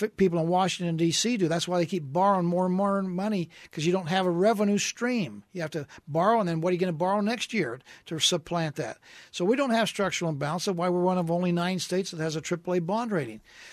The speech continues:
So the need to have an ongoing revenue stream, like a gasoline tax,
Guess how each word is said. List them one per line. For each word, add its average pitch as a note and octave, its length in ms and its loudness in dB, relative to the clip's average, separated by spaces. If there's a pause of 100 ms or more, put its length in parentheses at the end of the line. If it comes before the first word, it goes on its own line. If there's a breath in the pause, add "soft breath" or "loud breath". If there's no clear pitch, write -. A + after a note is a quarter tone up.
(120 loud breath)
So F#3 240 2
the E3+ 100 2
need G#3 240 2
to G3 80 0
have F3+ 280 0
an E3 160 -6
ongoing F#3+ 520 0
revenue A3+ 440 2
stream, D3+ 680 -6
like E3 240 -4
a D3+ 40 -6
gasoline D3 600 -4
tax, G3+ 440 -2